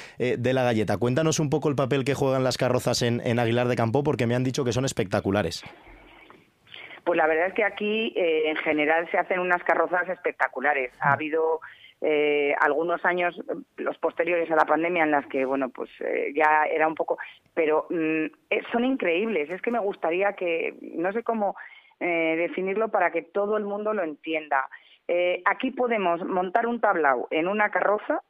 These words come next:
Speaker 2: ¿vale? Como, no sé, eh, Jurassic Park. Eh, no se nos pone nada por delante. De verdad que es que merece la pena, porque, mm,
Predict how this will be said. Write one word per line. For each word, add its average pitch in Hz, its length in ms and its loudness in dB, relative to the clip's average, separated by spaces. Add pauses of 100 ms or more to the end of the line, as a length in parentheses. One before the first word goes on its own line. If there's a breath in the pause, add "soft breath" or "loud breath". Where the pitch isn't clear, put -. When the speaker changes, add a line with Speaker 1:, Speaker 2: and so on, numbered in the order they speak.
Speaker 2:
¿vale? 196 460 0 (420 loud breath)
Como, 160 960 4
no 185 200 0
sé, 220 260 0 (160)
eh, 160 440 2
Jurassic 196 380 -2
Park. - 200 2 (240)
Eh, 170 240 2
no 190 140 0
se 247 80 -4
nos 262 140 -2
pone 208 200 0
nada 160 200 6
por - 160 -2
delante. 196 480 0
De 165 160 0
verdad 135 340 2
que 247 120 -2
es - 80 -6
que - 220 -4
merece 156 340 0
la 233 180 2
pena, 214 320 -2 (460 soft breath)
porque, 139 1120 0
mm, 135 500 -6